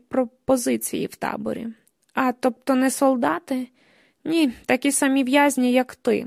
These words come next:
Вони тут уже давно і виконують кваліфіковану роботу при адміністрації. Але в них, крім того, є кримінальне минуле і власна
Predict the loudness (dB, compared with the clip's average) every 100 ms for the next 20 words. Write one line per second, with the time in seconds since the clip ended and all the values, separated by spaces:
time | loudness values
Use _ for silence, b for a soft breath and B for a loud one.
0 | -2 2 2 0 -2 0 2 4 4 4
1 | 2 4 4 4 4 2 0 0 4 4
2 | 2 2 6 6 6 4 2 4 2 2
3 | 0 2 2 2 0 0 -2 -2 -2 -4
4 | -6 -6 -6 -10 B B B B 4 6
5 | 6 2 0 0 2 2 4 4 2 2
6 | 2 2 2 2 2 2 2 4 4 4
7 | 2 0 2 2 2 0 -2 -2